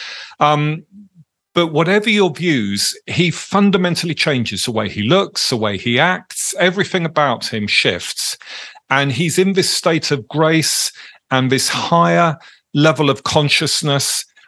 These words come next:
which is just extraordinary to watch. And I think we all have this grace, this innate well-being, this appreciation, this love, this wisdom,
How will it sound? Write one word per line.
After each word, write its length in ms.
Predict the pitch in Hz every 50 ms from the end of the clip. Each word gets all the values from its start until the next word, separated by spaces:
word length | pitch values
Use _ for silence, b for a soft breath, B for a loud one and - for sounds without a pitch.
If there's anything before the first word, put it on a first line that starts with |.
| b b
which 320 | - 139 147 151 - -
is 160 | 151 139 - -
just 240 | - 156 - -
extraordinary 720 | - 143 - - - - 156 143 139 123 131 127 123 120
to 160 | 117 - - 139
watch. 440 | 127 117 92 90 135 - - - - -
And 220 | 143 147 156 156
I 140 | 175 202 214
think 260 | 208 - 180 165 160
we 120 | 156 156
all 180 | 160 165 170 147
have 200 | - - 110 -
this 220 | - 104 - -
grace, 340 | - - 107 98 90 - -
this 180 | - 135 - -
innate 380 | 143 131 135 143 143 139 139
well-being, 720 | - 120 117 120 120 101 - 143 139 139 143 143 143 139
this 160 | 113 98 - -
appreciation, 920 | 104 - - - 143 131 - - 151 139 135 139 135 - - - 139 123
this 180 | 107 95 - -
love, 300 | 127 127 135 143 135 -
this 200 | - 123 - -
wisdom, 720 | 143 127 147 156 139 - - - 107 92 90 98 110